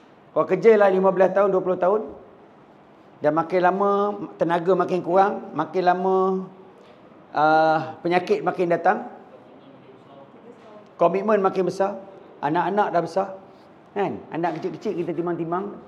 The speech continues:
dua puluh tahun lepas tu anak kongsi rokok dengan ayah dia. "Ayah, eh, rokok kau dah habis?" "Ayah punya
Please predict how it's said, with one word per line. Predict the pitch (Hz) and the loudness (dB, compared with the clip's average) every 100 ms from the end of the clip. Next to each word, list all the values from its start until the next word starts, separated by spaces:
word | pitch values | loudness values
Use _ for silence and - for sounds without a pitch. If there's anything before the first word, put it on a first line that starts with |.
| - - 151 | -20 -8 -2
dua | 160 | 2
puluh | 185 | 2
tahun | 190 196 180 | 2 2 4
lepas | 196 | 2
tu | 214 | 2
anak | 175 190 - - - - - - - - - - - - | 0 -2 -6 -14 -20 -20 -20 -20 -20 -20 -20 -20 -20 -6
kongsi | 170 170 185 | -6 -2 0
rokok | 185 185 151 147 | 0 0 -2 -2
dengan | 151 | -2
ayah | 139 | -2
dia. | 127 113 - - - - 240 - 220 220 - - - - - 330 - - - - - - - - - - - | -2 -8 -12 -14 -10 -4 -2 -2 -2 -2 -2 -2 -2 -4 -4 -6 -6 -10 -12 -12 -10 -10 -10 -12 -12 -12 -4
"Ayah, | 160 202 196 | 2 4 4
eh, | - - | 0 -4
rokok | - 185 233 | -2 0 2
kau | 220 | 2
dah | 262 | 2
habis?" | 254 185 - - - - - - - | 0 -4 -8 -18 -20 -20 -20 -20 -6
"Ayah | 151 190 | -2 0
punya | 214 | 0